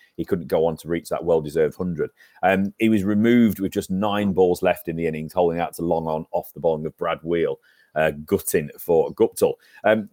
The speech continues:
Glenn Phillips got himself thirty-three off thirty-seven, but there was no other real contributions when you look up and down that card and watch the game. Um, bit of a disappointing effort, really. They could have gone on to get more, uh, but obviously that, uh, that, you know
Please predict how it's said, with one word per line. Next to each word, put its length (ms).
Glenn 220
Phillips 260
got 140
himself 300
thirty-three 600
off 240
thirty-seven, 420
but 60
there 80
was 80
no 420
other 220
real 300
contributions 760
when 120
you 100
look 160
up 100
and 120
down 200
that 180
card 260
and 100
watch 220
the 80
game. 320
Um, 240
bit 160
of 80
a 40
disappointing 680
effort, 160
really. 160
They 80
could 180
have 100
gone 140
on 100
to 60
get 160
more, 360
uh, 160
but 160
obviously 420
that, 320
uh, 220
that, 140
you 100
know 40